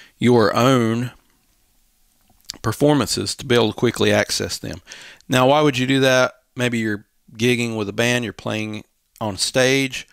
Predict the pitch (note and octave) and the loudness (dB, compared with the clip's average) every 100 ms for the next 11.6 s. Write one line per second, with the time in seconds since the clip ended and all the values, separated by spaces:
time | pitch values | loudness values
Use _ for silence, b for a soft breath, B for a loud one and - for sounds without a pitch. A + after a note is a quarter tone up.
0 | b b b b - G2 G#2 G2 F#2+ G2 | b b b b -12 -8 -6 -8 -6 -6
1 | G2 G2 G#2+ _ _ _ _ _ G#2+ G#2+ | -4 -8 -12 _ _ _ _ _ -6 -4
2 | G2 F#2+ F#2 - B2+ B2 A#2+ - A#2+ - | -4 -8 -10 -4 0 0 0 -2 -2 -2
3 | A2+ G2 F#2 - B2 B2 A#2+ A#2 A#2 - | -6 -6 -6 -4 -2 0 0 0 -2 -8
4 | B B B A2+ G2+ A2 G#2 G#2 - A2+ | B B B -10 -6 -2 -2 -4 -6 -8
5 | G#2+ - G2+ G#2+ G#2 G2 F#2+ G2 _ _ | -8 -8 -2 0 0 -4 -8 -12 _ _
6 | - - D#3 - A2+ G#2 G#2+ - A2 G#2 | -6 -2 -2 0 2 2 0 -2 -4 -2
7 | G#2+ - - - B B B C#3+ - F3 | -4 -6 -8 -12 B B B -4 0 0
8 | C3+ C3 - B2 A#2 - - G#2+ G#2 - | -2 -2 2 4 2 0 -6 -6 -8 -6
9 | G2 - A2 D3+ C#3 G2 D#2+ F#2+ A#2 - | -6 -8 -8 -4 -4 -4 -12 -10 -10 -10
10 | - A2+ F#2+ - B2+ A#2+ G#2 - - - | -6 -6 -6 -6 -4 -2 -2 -4 -10 -4
11 | A2 G2+ - F2+ E2+ - | -2 -2 -6 -8 -10 -14